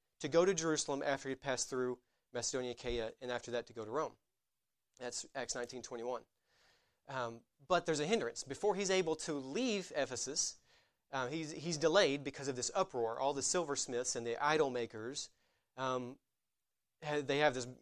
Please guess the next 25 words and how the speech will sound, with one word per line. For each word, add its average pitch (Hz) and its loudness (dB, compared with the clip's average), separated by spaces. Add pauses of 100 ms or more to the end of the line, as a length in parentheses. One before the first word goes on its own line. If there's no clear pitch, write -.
riot 120 0
because 131 -6
of 117 -8
Paul's 127 0
ministry 143 -4
there. 110 -12 (800)
And 131 -2
so 131 -2
he 170 2
delays 156 4
leaving 143 2
until 123 0
that's 131 2
over. 147 -2 (580)
Now 170 6
that 156 4
that's 240 8
over, 135 4 (360)
chapter 135 2
twenty, 180 0
we 123 2
pick 131 -8
up 113 -2
the 117 -8
story. 117 -2